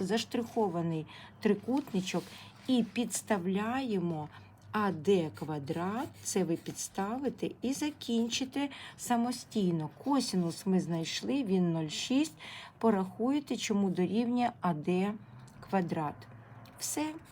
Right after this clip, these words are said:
більшу частину задачі я вам допомогла. Наступний номер два двадцять шість. Да, давайте ми навіть цю пропустимо, вона не,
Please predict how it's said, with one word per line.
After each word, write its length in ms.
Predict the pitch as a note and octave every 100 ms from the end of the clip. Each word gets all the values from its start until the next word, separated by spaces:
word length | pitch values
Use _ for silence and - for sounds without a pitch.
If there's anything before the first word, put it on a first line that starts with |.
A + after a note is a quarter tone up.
| - -
більшу 380 | E3+ A#3 A#3+ A#3+
частину 520 | - G#3 - A#3+ B3+
задачі 500 | G#3+ F#3 F#3+ G#3+ -
я 160 | F3 F#3
вам 200 | G#3 G3+
допомогла. 680 | F3+ F#3+ G3+ G3+ G3 D#3+ D3 - - - - - - - - - - - - -
Наступний 640 | D4 - - A3+ - A3+
номер 400 | A3+ B3+ C4+ C4+
два 260 | F#3+ G3+ A3
двадцять 500 | F3+ G3 F#3+ G3 F#3
шість. 500 | - F3+ D#3 - - - - - - - - - - - - - - - - - - - - - - - - -
Да, 200 | A3+ F#3+
давайте 380 | F#3+ C4 C4 A#3+
ми 120 | A#3
навіть 340 | A3 G#3 G#3+
цю 120 | - F#3+
пропустимо, 720 | A3+ A3+ D4 D4 - F3+ E3+
вона 260 | F#3+ G3
не, 180 | F#3+ G3